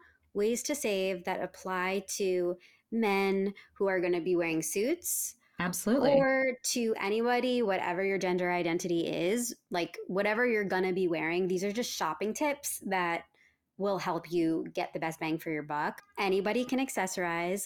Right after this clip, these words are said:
Speaker 1: Like, we, we like to say men accessorize too,
Speaker 2: Yeah.
Speaker 1: but anybody can. You know, there's things like ties, pocket squares,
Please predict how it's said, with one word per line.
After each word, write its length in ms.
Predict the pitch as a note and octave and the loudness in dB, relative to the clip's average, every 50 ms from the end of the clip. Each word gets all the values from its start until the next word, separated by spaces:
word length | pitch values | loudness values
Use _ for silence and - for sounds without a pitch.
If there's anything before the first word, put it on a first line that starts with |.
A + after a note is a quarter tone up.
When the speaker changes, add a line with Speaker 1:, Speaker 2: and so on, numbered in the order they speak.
| - - | -6 -6
Speaker 1:
Like, 220 | F3+ F3 - - - - | -6 -6 -6 -8 -4 -2
we, 180 | F#3+ F#3+ F#3+ F3+ - | 0 2 0 0 0
we 140 | F#3 G3+ G3 | 0 0 2
like 180 | G3+ G#3 G#3 | 2 0 0
to 60 | - | -2
say 240 | - B3+ A#3+ A#3 A3+ | -2 0 0 0 0
men 240 | G#3+ G3+ F#3 F#3 F#3 | 0 0 0 0 0
accessorize 580 | F#3 F#3 - G3 F3+ - G3 F3+ F3+ E3+ - - | -2 -2 -2 -4 -4 -2 -2 -2 -2 -2 -4 -4
too, 380 | - F3 D#3+ D#3 D#3+ F3 F3+ - - - | -4 -2 -2 0 -2 -2 -4 -4 0 2
Speaker 2:
Yeah. 120 | C4 G#4 A#4+ G4 | 2 4 4 4
Speaker 1:
but 320 | A#3+ F3+ E3+ E3+ - - - _ - | 4 4 2 2 0 -4 -8 _ -4
anybody 320 | B3+ C#4+ C#4+ G#3+ G#3+ G3 F3+ | -2 0 0 0 0 -2 -2
can. 160 | G3 F3 F3 | 0 0 2
You 100 | F3+ F#3 | 2 2
know, 80 | F#3 | 2
there's 240 | F3+ G3+ G3 F#3+ - - _ _ _ _ _ _ _ | 0 0 -2 -4 -6 -10 _ _ _ _ _ _ _
things 240 | - G3+ G3+ G3 - | -2 0 0 0 0
like 140 | A#3+ A3+ - | -2 -4 -6
ties, 680 | - - A#3 G#3 G3 G3 F#3+ F#3 F#3 F3 E3 D#3 D#3 - | -6 -4 -2 0 0 2 2 2 2 2 0 0 -2 -6
pocket 440 | - - A3 G3+ F#3+ - - - - | -8 -6 -4 -4 -4 -4 -6 -8 -8
squares, 600 | - - F#3 F3 E3+ D#3+ D#3+ D#3 D3+ D3 - | -6 -4 -2 -2 0 -2 -2 -2 -2 -4 -6